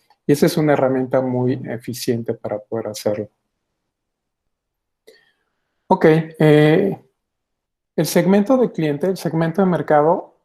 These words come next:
no solo es importante, de hecho es la pieza fundamental de generar una propuesta de valor. Si no está esta pieza, el resto no tiene, en muchos casos, la menor importancia. La propuesta de valor se dirige a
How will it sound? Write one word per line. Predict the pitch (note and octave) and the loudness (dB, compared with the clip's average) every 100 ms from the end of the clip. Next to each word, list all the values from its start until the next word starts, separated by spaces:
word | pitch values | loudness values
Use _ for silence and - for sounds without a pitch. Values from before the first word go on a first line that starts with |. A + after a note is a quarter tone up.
| - | -4
no | D#3+ F3 | 0 0
solo | F3 F3+ F#3 | 0 -4 -4
es | F3 | -6
importante, | D#3 C3 B2+ D3 D3+ C#3+ A2+ - - | -6 -6 -6 -6 -6 -8 -10 -12 -6
de | C#3+ | -4
hecho | D3 F3+ | -4 -4
es | |
la | D#3+ - - | -4 -4 -8
pieza | D#3 D#3 D#3+ F3+ | -4 -4 -2 -2
fundamental | F3 E3 C3+ B2 B2 B2 B2 D3 C3 D3 A3 _ _ _ _ _ - | -4 -4 -4 -4 -4 -6 -2 -2 0 -2 -6 _ _ _ _ _ -2
de | C#3+ | 0
generar | - D3 C#3 C#3+ D#3 | 0 0 2 2 2
una | D3+ C3+ | 2 -2
propuesta | C3 A#2+ - B2 - | -2 -4 -2 -4 -2
de | A#2+ | -4
valor. | A2 A2 A2+ - _ _ _ _ _ | -2 -6 -8 -14 _ _ _ _ _
Si | - - D#3 | -6 0 4
no | F3+ | 4
está | G3 F#3 | 4 4
esta | E3 - C3+ | 2 2 0
pieza, | C#3+ C#3+ C#3+ D#3 D#3 - _ _ _ _ - | 4 4 2 -4 -6 -10 _ _ _ _ -2
el | D3+ C#3 | 0 2
resto | D3+ E3+ E3 - D#3+ | 2 2 0 -2 0
no | D#3 D3+ | 0 -2
tiene, | D#3 C#3 D3 D3 | -2 -2 -2 -4
en | C#3 B2 | -6 -4
muchos | C#3 D3 D#3 - | -4 -2 -4 -2
casos, | C#3+ - F3 F#3 | -2 -2 -4 2
la | D#3 D3 | 4 4
menor | D3 C#3+ C#3+ | 2 0 0
importancia. | D#3+ D3+ A#2+ - C#3+ D3+ - A#2+ - _ _ _ _ _ _ _ - | -2 -4 -8 -6 -6 -6 -6 -8 -10 _ _ _ _ _ _ _ 2
La | C3 C3 | 2 4
propuesta | C#3+ - C#3+ C#3+ E3+ | 0 4 2 4 4
de | |
valor | D3 C3 C3 C#3+ | 4 4 4 2
se | - C#3+ | 2 2
dirige | B2+ B2+ C#3+ E3+ E3+ | 2 0 -2 -4 -4
a | C3+ B2+ | -6 -8